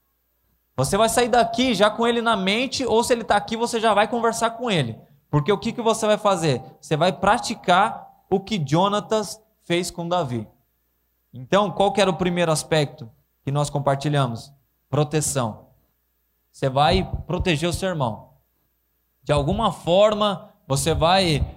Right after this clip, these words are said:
é... Enfim, você vai tá com ele. De todas as formas, você vai, vai ter direção do Espírito pra fazer isso. Segunda, você vai fazer algo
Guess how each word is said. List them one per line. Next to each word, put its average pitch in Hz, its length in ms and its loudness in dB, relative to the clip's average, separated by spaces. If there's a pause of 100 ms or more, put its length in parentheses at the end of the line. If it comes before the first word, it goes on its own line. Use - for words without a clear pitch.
(100)
é... 143 540 2 (1160)
Enfim, 185 340 0
você 160 160 -2
vai 175 120 4
tá 196 140 2
com 196 180 -4
ele. 127 240 -4 (460)
De 143 120 -2
todas 208 260 0
as 202 140 0
formas, 196 340 0
você 160 280 0
vai, 170 320 2
vai 135 180 -2
ter 165 160 -4
direção 156 380 -2
do 156 60 -6
Espírito 151 340 -6
pra - 140 -4
fazer 151 280 -2
isso. - 340 -8 (600)
Segunda, 165 760 -2 (280)
você 135 200 -6
vai 165 100 2
fazer 170 280 0
algo 175 260 2